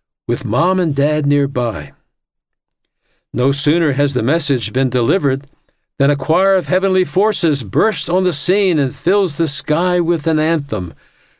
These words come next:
"Glory to God in heaven, and on earth peace among those he favors." As quickly as the choir has appeared, they disappear,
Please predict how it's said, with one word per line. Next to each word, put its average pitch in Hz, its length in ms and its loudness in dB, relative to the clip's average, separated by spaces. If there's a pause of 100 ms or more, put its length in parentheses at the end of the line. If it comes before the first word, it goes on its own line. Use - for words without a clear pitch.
(100)
"Glory 185 400 2
to 170 160 -2
God 175 280 0
in 175 120 0
heaven, 131 500 -2 (340)
and 123 140 -2
on 143 160 4
earth 165 400 -2
peace - 320 -2
among 175 380 2
those 151 460 2
he 120 140 -2
favors." 139 680 -2 (1080)
As - 200 -4
quickly 151 420 0
as 117 160 -2
the 104 120 -4
choir 135 440 0
has - 260 -4
appeared, 151 580 0 (580)
they 135 100 2
disappear, 156 800 -2